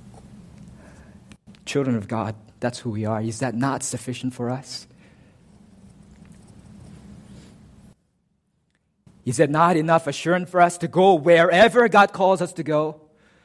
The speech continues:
and to speak whatever he calls us to speak?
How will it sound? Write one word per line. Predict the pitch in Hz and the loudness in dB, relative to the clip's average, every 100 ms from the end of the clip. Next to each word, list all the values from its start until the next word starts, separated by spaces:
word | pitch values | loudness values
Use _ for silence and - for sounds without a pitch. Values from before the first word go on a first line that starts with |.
| _ _ _ _ _ - | _ _ _ _ _ -6
and | 147 | -2
to | 160 | 0
speak | 160 - 196 - | -2 0 -2 0
whatever | 190 180 226 240 269 | 2 6 6 6 2
he | 220 | 0
calls | 220 208 208 214 | -4 2 2 2
us | 175 - | -4 -8
to | 151 | -10
speak? | - - - 127 _ - | -12 -14 -16 -18 _ -20